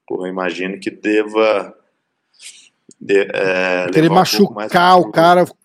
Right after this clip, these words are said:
Speaker 1: Machucar, né? Machuca o cara. Acho que é um negócio mais pesado ali, ali, né?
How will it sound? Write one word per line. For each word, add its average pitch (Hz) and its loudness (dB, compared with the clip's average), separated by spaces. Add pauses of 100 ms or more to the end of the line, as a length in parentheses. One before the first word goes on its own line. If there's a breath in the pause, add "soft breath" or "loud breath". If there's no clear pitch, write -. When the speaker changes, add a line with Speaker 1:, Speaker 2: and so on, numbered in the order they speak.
(140)
Speaker 1:
Machucar, 107 -2
né? 98 -8
Machuca 98 -14
o 98 -16
cara. 98 -6
Acho 98 -14
que - -18
é 110 -12
um - -18
negócio 107 -12
mais 107 -12
pesado 92 -8
ali, 85 -16 (180)
ali, 82 -20
né? 80 -20